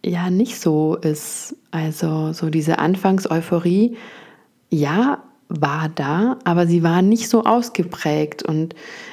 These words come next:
ich bin ihm auch sehr dankbar, dass er gesagt hat, so, „Hey, sobald du anfängst, mich irgendwo hinzuheben, wo ich nicht bin, und, ähm, dann bin ich weg. Das möchte ich nicht.“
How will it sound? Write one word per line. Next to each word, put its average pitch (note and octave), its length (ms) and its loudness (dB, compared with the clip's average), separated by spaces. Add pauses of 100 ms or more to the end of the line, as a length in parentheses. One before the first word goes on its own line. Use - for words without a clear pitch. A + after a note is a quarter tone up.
(140)
ich - 420 -6
bin F#3 500 2 (120)
ihm A#3+ 280 4
auch F3 180 2
sehr D#3+ 200 -2
dankbar, F3+ 420 0
dass F3 160 -2
er E3+ 100 2
gesagt E3+ 320 -4
hat, F3 120 -6
so, F3 80 -6
„Hey, A#3 360 -2 (500)
sobald F3+ 540 0
du G3 60 2
anfängst, G#3 600 0
mich G3 140 0
irgendwo F3+ 240 0
hinzuheben, G3+ 760 2
wo F#3 120 4
ich F#3 160 0
nicht F#3+ 320 0
bin, A3+ 380 2
und, F3 420 0
ähm, F3 340 0
dann F3 180 0
bin G#3 120 2
ich A#3+ 160 -2
weg. - 320 -4
Das - 140 -16
möchte A#3+ 280 0
ich - 100 -2
nicht.“ E3 300 -4